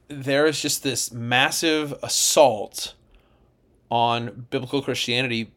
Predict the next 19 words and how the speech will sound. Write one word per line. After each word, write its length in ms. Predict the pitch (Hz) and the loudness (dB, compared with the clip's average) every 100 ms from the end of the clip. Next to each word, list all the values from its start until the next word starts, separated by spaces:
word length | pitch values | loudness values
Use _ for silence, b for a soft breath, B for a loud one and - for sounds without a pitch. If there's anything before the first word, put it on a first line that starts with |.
| _ _ _ - | _ _ _ -10
through 400 | - 147 147 143 | 0 2 2 2
theological 560 | 139 127 120 113 123 | 0 2 2 2 -2
liberalism 580 | 120 135 127 120 120 120 | -4 -2 -2 -4 -6 -8
and 80 | 131 | -8
this, 160 | 127 - | -10 -8
this 240 | 127 131 | -6 -2
idea 340 | 123 120 135 135 | -2 0 0 0
that 220 | 123 - B B | 0 -4 B B
it's 180 | 127 - | -12 -6
not 240 | 127 143 | -2 -2
the 80 | - | -2
scriptures 760 | 151 - 185 190 - 131 127 123 | -4 0 2 2 0 -4 -4 -2
that 420 | 123 117 113 - b b b b - 117 | 2 2 0 -8 b b b b -18 -2
dictate 460 | 143 143 - 127 | 0 0 0 0
the 100 | 120 | -2
final 300 | 117 117 110 | -2 -2 -2
authority. 600 | 123 - 160 131 113 117 - - | -6 2 4 4 0 -10 -14 -8
It's 200 | 139 - | -8 -6
rather 680 | 113 123 143 151 117 123 | 0 4 6 4 0 -4